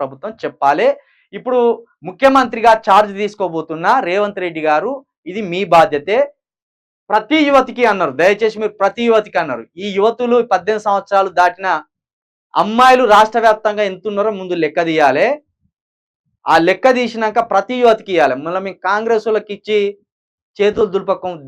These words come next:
దులుపుకుంటామంటే చెల్లది. కేసీఆర్ చేసిన పొరపాటు అదే. దళిత బంధుని ఏం చేసిండంటే బీఆర్ఎస్ లీడర్లకే ఇచ్చిండు. దానివల్ల ఆయన మీద ఎంత తీవ్ర వ్యతిరేకత వచ్చిందో మీరు కళ్ళారా చూసిండు. మరి ఈ పద్దెనిమిది సంవత్సరాలు పైబడిన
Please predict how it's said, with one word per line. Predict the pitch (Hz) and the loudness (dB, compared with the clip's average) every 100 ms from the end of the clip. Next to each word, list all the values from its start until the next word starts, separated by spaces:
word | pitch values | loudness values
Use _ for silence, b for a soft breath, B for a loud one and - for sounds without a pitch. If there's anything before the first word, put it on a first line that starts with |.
| 139 | -6
దులుపుకుంటామంటే | 196 196 196 185 175 160 226 - | -6 -6 -10 -6 -4 -4 -8 -4
చెల్లది. | 160 139 127 - _ _ _ _ _ _ _ _ | -2 -2 -6 -12 _ _ _ _ _ _ _ _
కేసీఆర్ | 185 214 233 220 | 0 4 4 4
చేసిన | 202 190 175 | 2 -2 -6
పొరపాటు | 170 160 151 135 | -6 -2 -4 -4
అదే. | 120 104 | -6 -6
దళిత | 139 156 202 | -6 0 0
బంధుని | 214 208 190 | 2 -2 -8
ఏం | 185 | -6
చేసిండంటే | 185 170 147 - 165 208 285 302 _ _ _ _ _ _ _ 120 | -8 -8 -12 -10 -4 -2 -2 -4 _ _ _ _ _ _ _ -10
బీఆర్ఎస్ | 180 226 247 240 220 | 4 8 8 6 0
లీడర్లకే | 208 180 156 156 196 | 0 0 0 0 -2
ఇచ్చిండు. | - 117 101 _ _ _ _ _ 117 | -4 -14 -18 _ _ _ _ _ 0
దానివల్ల | 160 196 202 175 175 214 302 - - _ _ _ - | 4 4 2 2 4 6 6 4 -8 _ _ _ -6
ఆయన | 175 202 | -4 -2
మీద | 202 196 | -2 -4
ఎంత | 180 214 - | -4 -8 -4
తీవ్ర | 196 220 208 180 | -2 4 4 2
వ్యతిరేకత | 175 185 180 170 160 | -4 -4 -4 -4 -4
వచ్చిందో | 147 160 220 247 | -8 -8 -6 -4
మీరు | 190 165 | -4 -6
కళ్ళారా | 147 143 135 139 | -2 0 -2 -6
చూసిండు. | 139 117 98 _ _ _ _ _ _ - | -18 -18 -20 _ _ _ _ _ _ -4
మరి | 220 240 | -4 -2
ఈ | 233 | 0
పద్దెనిమిది | 202 175 254 262 240 | 0 0 -2 -2 -4
సంవత్సరాలు | 233 226 226 220 | -4 -2 -4 0
పైబడిన | 208 202 196 190 | 0 2 0 0